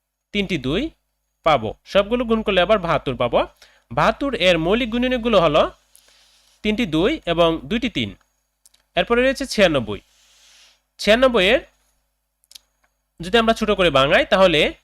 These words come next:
এখানে পাঁচটি দুই পাবো এবং একটি তিন পাবো। ছিয়ানব্বই এর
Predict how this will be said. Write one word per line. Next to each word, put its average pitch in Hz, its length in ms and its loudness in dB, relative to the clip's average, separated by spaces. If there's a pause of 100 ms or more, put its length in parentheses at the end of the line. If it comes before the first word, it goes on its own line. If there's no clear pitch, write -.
(360)
এখানে 156 300 -2
পাঁচটি 196 280 0 (100)
দুই 160 100 2
পাবো 156 260 2 (300)
এবং 151 120 0 (120)
একটি 220 160 -4
তিন 180 200 -4 (100)
পাবো। 101 200 -2 (1040)
ছিয়ানব্বই 233 420 2
এর 247 80 0